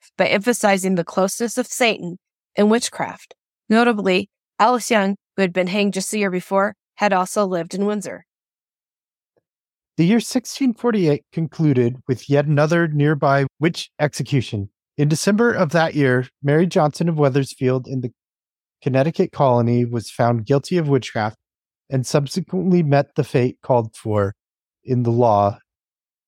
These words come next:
Speaker 1: On February sixth, sixteen forty-nine, Hugh had a disagreement with goodwife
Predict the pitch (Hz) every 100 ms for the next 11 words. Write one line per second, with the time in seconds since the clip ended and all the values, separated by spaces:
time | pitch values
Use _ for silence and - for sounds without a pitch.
0 | - 247 269 330 320 214 190 - 180 -
1 | - - - - 208 - 208 196 196 185
2 | 170 156 147 185 196 _ _ _ _ -
3 | 262 247 240 233 220 226 226 196 180 170
4 | 170 _ _ _ _ _ - 202 - 208
5 | 202 190 185 190 -